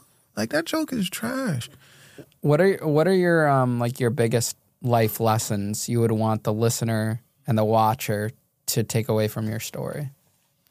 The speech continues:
Speaker 2: If you had to sit someone
Speaker 1: Ah,
Speaker 2: down.
Speaker 1: that's tough, bro. The biggest life lesson?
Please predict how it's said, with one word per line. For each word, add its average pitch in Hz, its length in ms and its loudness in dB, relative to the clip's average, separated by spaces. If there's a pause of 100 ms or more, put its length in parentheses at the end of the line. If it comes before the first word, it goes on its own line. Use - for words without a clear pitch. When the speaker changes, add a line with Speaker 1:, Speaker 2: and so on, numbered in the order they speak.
(120)
Speaker 2:
If 131 140 0
you 135 120 6
had 127 120 4
to 120 60 -4
sit 127 220 0
someone 123 260 2
Speaker 1:
Ah, 151 60 6
Speaker 2:
down. 110 420 2
Speaker 1:
that's 156 300 -2
tough, - 560 -6
bro. 151 380 -4 (580)
The - 260 -10
biggest 147 380 -2
life 135 320 -2
lesson? 156 580 -2